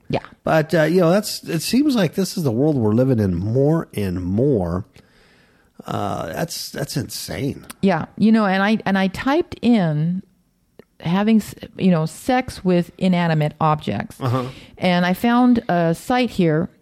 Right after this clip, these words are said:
Speaker 1: that had s-, at least six. One is a picnic table.
Speaker 2: I, I remember that. We did the story on that one.
Speaker 1: A street sign.
Speaker 2: Uh, that one don't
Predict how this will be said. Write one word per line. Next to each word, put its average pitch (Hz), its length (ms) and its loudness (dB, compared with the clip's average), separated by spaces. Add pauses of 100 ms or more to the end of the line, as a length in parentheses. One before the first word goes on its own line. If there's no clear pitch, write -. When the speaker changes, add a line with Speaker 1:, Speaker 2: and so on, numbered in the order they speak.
Speaker 1:
that 180 140 2
had 175 200 2
s-, - 180 -18
at 175 140 0
least 269 260 0
six. - 580 -4 (840)
One 226 340 2
is 302 120 0
a 226 60 2 (340)
picnic 214 360 0
table. 151 460 0 (500)
Speaker 2:
I, 143 140 -2
I 156 160 -2
remember 208 400 4
that. 104 200 2
We 127 100 2
did 160 180 2
the 165 80 2
story 202 340 4
on 101 140 4
that 85 120 -4
one. 80 160 -6
Speaker 1:
A 180 60 2
street 202 420 0
sign. 175 580 0 (540)
Speaker 2:
Uh, 104 60 -10
that 98 160 -14
one 98 120 -16
don't - 120 -20